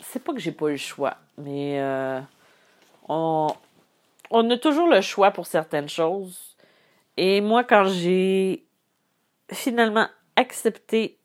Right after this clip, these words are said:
ma mission, je me suis dit que c'était une bonne chose. <laughs> Puis que c'était, euh,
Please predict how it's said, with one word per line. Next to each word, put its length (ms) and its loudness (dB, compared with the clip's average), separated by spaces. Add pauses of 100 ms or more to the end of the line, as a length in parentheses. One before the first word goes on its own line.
ma 220 -2
mission, 640 -6 (560)
je 140 -8
me 140 -4
suis 240 -10
dit 240 -10
que 120 -6
c'était 680 -8 (1700)
une 160 -8
bonne 240 -4
chose. 560 -8 (600)
<laughs> 540 -20
Puis 100 -20
que 60 -20
c'était, 560 0
euh, 340 -6